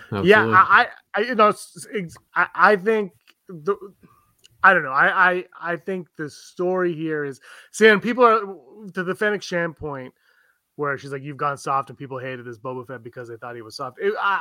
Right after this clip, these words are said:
Speaker 1: I think this is a way more in-, uh, intriguing story than him just being a badass bounty hunter, because we kinda, like, have that with The Mandalorian,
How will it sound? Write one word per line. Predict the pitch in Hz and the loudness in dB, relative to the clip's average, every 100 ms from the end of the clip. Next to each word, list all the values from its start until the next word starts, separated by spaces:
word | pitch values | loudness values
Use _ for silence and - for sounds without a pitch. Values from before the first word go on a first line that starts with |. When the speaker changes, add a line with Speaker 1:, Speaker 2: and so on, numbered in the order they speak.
| 143 | -2
Speaker 1:
I | 180 208 226 | 2 2 2
think | 226 180 | -4 -4
this | 202 | -4
is | 180 | 0
a | 180 | 0
way | 165 165 | 2 0
more | 165 156 | -2 -4
in-, | 151 143 _ - - _ _ _ - | -6 -10 _ -20 -20 _ _ _ -10
uh, | 147 127 120 _ _ _ - | -8 -8 -12 _ _ _ -12
intriguing | 165 156 190 190 165 147 | -10 -6 -4 -4 -4 -8
story | - - - 185 185 170 156 143 135 _ _ _ _ _ | -14 -14 -4 0 2 0 -2 -6 -12 _ _ _ _ _
than | 131 156 151 147 143 139 | -8 -6 -4 -4 -6 -8
him | 131 165 156 | -6 -4 -6
just | 147 120 | -10 -10
being | 143 143 139 131 127 - _ _ _ _ _ | -10 -8 -10 -12 -16 -20 _ _ _ _ _
a | 143 | -10
badass | 139 143 139 135 127 - | -4 -4 -2 -6 -10 -4
bounty | 160 165 151 | 0 0 -2
hunter, | 123 120 117 113 | -8 -14 -14 -16
because | 127 - 160 | -12 -8 -6
we | 175 | -8
kinda, | - 220 226 226 190 151 _ - | -4 0 2 2 0 -4 _ -14
like, | 147 120 | -14 -14
have | - - 196 214 202 | -14 -10 -8 -6 -4
that | 170 151 | -4 -4
with | 156 147 123 - | -6 -8 -10 -12
The | |
Mandalorian, | 147 156 151 131 147 156 113 101 | -6 -6 -6 -6 -4 -4 -6 -14